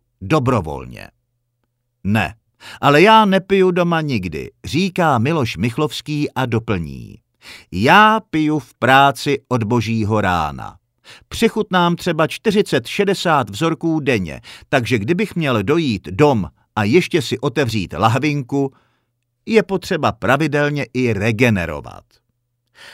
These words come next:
Lenka Michlovská dodává, že k výraznějšímu zájmu o dealko víno došlo během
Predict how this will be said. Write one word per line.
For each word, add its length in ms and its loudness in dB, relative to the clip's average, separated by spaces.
Lenka 380 2
Michlovská 640 0
dodává, 640 0
že 160 -2
k 60 -10
výraznějšímu 960 -2
zájmu 420 -2
o 160 -4
dealko 520 -2
víno 340 -2
došlo 340 -4
během 340 0